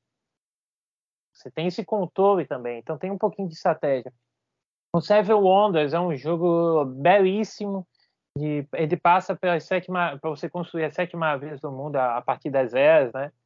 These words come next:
Desde a era medieval até atualmente. O Dixie, o Dixie Tea, que é um clássico, né? Ele se transformou em um clá-, clássico porque ele dá brinca-, dá pra brincar com aquelas belíssimas artes que tem nas cartas,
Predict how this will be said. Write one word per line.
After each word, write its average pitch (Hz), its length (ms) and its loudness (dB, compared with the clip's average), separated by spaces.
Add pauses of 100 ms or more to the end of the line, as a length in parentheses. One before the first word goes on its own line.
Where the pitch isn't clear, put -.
(400)
Desde 143 160 2
a - 20 2
era 143 160 2
medieval 139 800 2
até 135 220 -4
atualmente. 135 680 -6 (420)
O 220 120 -2
Dixie, 202 640 -2
o 156 100 -2
Dixie 196 440 -2
Tea, 202 300 -4
que - 120 -6
é 185 60 2
um 180 100 -2
clássico, 185 760 2
né? 175 140 -6
Ele 175 80 -6
se 170 140 -20
transformou 160 380 -14
em - 40 -12
um 143 60 -12
clá-, 156 420 -2
clássico 151 440 -2
porque 160 340 -10 (380)
ele 156 120 -4
dá 160 160 2
brinca-, 165 540 -6 (160)
dá 160 200 2
pra 214 120 2
brincar 160 460 -4
com 156 80 -10
aquelas 131 400 -8
belíssimas 143 800 -4
artes 139 320 -2
que - 160 -18
tem 135 140 -14
nas 127 240 -16
cartas, 135 500 -4